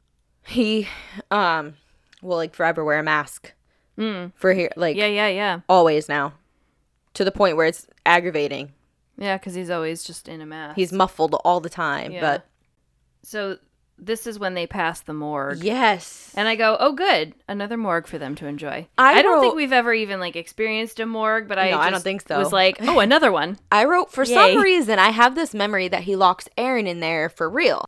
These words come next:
Speaker 1: That was my memory of this episode.
Speaker 2: Oh, really?
Speaker 1: Yeah.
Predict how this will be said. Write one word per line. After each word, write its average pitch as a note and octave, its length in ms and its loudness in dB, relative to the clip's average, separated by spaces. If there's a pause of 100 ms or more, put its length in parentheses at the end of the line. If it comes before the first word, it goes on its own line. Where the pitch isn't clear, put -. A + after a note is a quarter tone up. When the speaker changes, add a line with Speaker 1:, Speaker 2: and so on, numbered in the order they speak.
(120)
Speaker 1:
That A3 240 6
was A#3+ 100 2
my G#3+ 140 0
memory F3 340 0
of D3 120 -2
this D3+ 140 -10
episode. E3 400 -2
Speaker 2:
Oh, A3 280 4
really? A3 280 0 (120)
Speaker 1:
Yeah. G#3+ 380 0